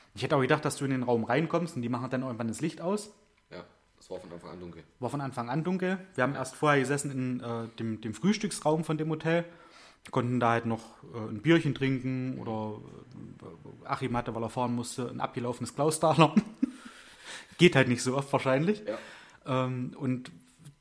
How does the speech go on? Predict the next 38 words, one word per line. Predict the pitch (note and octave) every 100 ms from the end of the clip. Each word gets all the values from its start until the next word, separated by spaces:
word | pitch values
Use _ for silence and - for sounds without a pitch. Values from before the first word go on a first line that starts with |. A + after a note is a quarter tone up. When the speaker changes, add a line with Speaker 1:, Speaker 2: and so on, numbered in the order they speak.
| _ _ _
Speaker 1:
da | A#2
wurden | C3 D3+
halt | C#3
auch | D#3+
so | -
Versuche | C3 A#2 G#3 B3
gemacht, | A2 G2 F#2 -
dass | A#2
halt | B2+
gesagt | B2 C3 D#3+ -
wurde, | D3+
okay, | C#3+ - E3
ich | D3+ C#3+
war |
einmal | C3 C#3 B2
dran, | C3+ F3 - - - - - -
äh, | C#3 C3 C3
wo | B2+
er |
sagte, | B2+ C#3 -
„Augen | E3+ G3
zu | - G3+ G#3 - _ _ _ _ _ _ _ - -
und, | C#3+ C3+ C3 B2 -
ähm, | A#2 A#2 A#2 A#2+ - -
ich | - -
geb | C#3+ C#3
dir | C3
gleich | C3+ C3 C3+ - - - - - - -
ein | A#2+
Glas | C3 E3+ F#3+
in |
der | E3+
Hand, | E3 F#3 - - _ _ _
dann | C3 A#2
riechst | C#3 D#3+ -
du | D3+
dran. | - F2+ F#2 - _ -
Speaker 2:
Mhm. | F#2+ A#2+